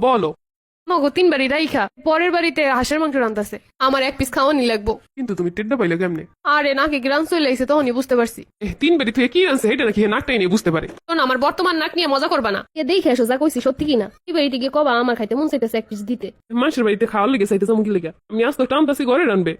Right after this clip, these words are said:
Speaker 2: ওই যে জানো যে আমি এই ঘরে রান্না খাইতে পারি না, খাইলে আমার বমি আসে। এটা খামো হ্যাঁ খাইতে দিব না।
Speaker 1: এ কোন জ্বালা, কোনো কিছু ঘরে রানলে খাইবো না, মানুষের বাড়ি দিয়ে টোকামো প্রত্যেক দিন।
Speaker 2: এই তোমার প্রেগন্যান্সি সম্পর্কে কোনো ধারণা আছে? খুব তো বাবা হাবা বাবা হাবা কইছিলা।
Speaker 1: আমি কি কইতেছি এখন যে আমি বাবা হমু না?
Speaker 2: খুব তো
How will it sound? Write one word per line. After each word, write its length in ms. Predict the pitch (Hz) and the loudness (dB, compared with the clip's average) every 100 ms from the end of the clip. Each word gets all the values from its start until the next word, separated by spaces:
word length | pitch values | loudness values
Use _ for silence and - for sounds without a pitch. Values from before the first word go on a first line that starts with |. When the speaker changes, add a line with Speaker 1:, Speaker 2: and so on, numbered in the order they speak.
| _ 254 | _ -2
Speaker 2:
ওই 80 | 240 | 2
যে 80 | 240 233 | 2 2
জানো 200 | 359 370 | 2 2
যে 40 | 302 | 2
আমি 80 | 302 349 | 2 2
এই 40 | |
ঘরে 140 | 311 262 | 2 2
রান্না 160 | 285 269 262 | 0 0 0
খাইতে 160 | 262 330 | -2 0
পারি 120 | 262 | 0
না, 60 | 254 294 | 0 -2
খাইলে 200 | 330 320 | 0 2
আমার 120 | 262 277 | 2 2
বমি 180 | 302 220 | 2 2
আসে। 140 | 226 220 _ 247 | 0 -6 _ -6
এটা 100 | 294 | -2
খামো 160 | 359 440 | 0 2
হ্যাঁ 120 | 294 359 | 2 2
খাইতে 180 | 294 254 | 0 2
দিব 100 | 285 233 | 2 0
না। 40 | 190 _ 302 | -2 _ -2
Speaker 1:
এ 20 | 262 | 2
কোন 120 | 214 208 180 | 4 4 2
জ্বালা, 220 | 170 160 - _ _ | 0 -2 -6 _ _
কোনো 120 | 349 311 | 0 2
কিছু 120 | 285 240 | 2 2
ঘরে 160 | 247 311 | 2 2
রানলে 180 | 277 240 | 2 2
খাইবো 160 | 247 226 | 2 0
না, 40 | 226 262 | 0 0
মানুষের 220 | 262 220 | 0 0
বাড়ি 120 | 214 226 | 2 0
দিয়ে 100 | 226 | 0
টোকামো 280 | 269 285 214 208 | 2 2 2 2
প্রত্যেক 220 | 220 214 180 | 0 -4 -4
দিন। 100 | - _ 277 | -8 _ -2
Speaker 2:
এই 60 | 269 | 0
তোমার 160 | 269 285 | 0 0
প্রেগন্যান্সি 360 | 339 330 302 285 | 0 2 2 2
সম্পর্কে 260 | 285 254 262 | 0 0 0
কোনো 100 | 269 262 | 0 0
ধারণা 220 | 277 359 359 | 2 2 0
আছে? 160 | 247 - - | 0 -4 -2
খুব 120 | 440 427 | -2 0
তো 40 | 370 | 0
বাবা 140 | 349 349 | 2 2
হাবা 160 | 294 285 | 2 2
বাবা 120 | 302 294 | 2 2
হাবা 120 | 240 247 | 2 0
কইছিলা। 320 | 311 233 202 - - | 0 -2 -4 -6 -2
Speaker 1:
আমি 120 | 269 254 | 0 0
কি 60 | 220 | 2
কইতেছি 300 | 285 320 320 269 | 2 0 0 0
এখন 120 | 226 | 2
যে 60 | 208 | 2
আমি 80 | 190 | 2
বাবা 100 | 202 214 | 2 4
হমু 160 | 262 214 | 4 2
না? 60 | 202 _ | -2 _
Speaker 2:
খুব 120 | 440 | -2
তো 40 | 480 | 0